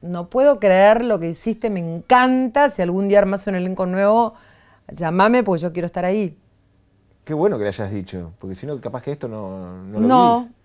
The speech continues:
Speaker 1: capaz que a lo mejor no se le hubiera ocurrido, por supuesto. Debe haber estado en alguna parte de su
Speaker 2: Claro.
Speaker 1: cabeza ese, ese llamado, seguramente.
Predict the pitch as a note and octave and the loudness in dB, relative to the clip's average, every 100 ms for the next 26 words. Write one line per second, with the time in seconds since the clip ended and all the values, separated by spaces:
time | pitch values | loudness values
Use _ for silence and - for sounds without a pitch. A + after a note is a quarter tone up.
0 | - G3+ A3+ A#3+ A#3+ G#3 G#3 A3+ A#3 A3+ | -4 -2 -2 0 0 0 0 0 -2 -2
1 | F#3+ G3 G#3 F#3+ G#3 A3 F3+ E3+ F3 F#3 | 0 2 2 0 0 2 2 0 -4 -4
2 | G3 G#3+ - E3+ E3+ E3+ E3 F#3+ F#3+ F#3+ | 0 -2 -2 -6 -6 -8 -2 2 4 2
3 | F#3 G#3 F#3 F3 F3 F3+ F3+ F3+ F3+ F#3+ | 2 4 4 0 -4 -4 -2 -2 -2 -4
4 | F3 E3 F3 E3+ F#3 G3+ F3+ F#3 F3 E3 | -4 -4 -2 0 0 -2 -4 -2 -2 -2
5 | F3+ - F#3 F3 E3+ E3 E3 E3 E3+ - | -6 -6 -6 -4 -4 -2 -2 -4 -6 -12
6 | _ _ - F3 F#3 F#3 E3+ E3 D#3 E3 | _ _ -10 -4 -2 0 -2 -4 -6 -8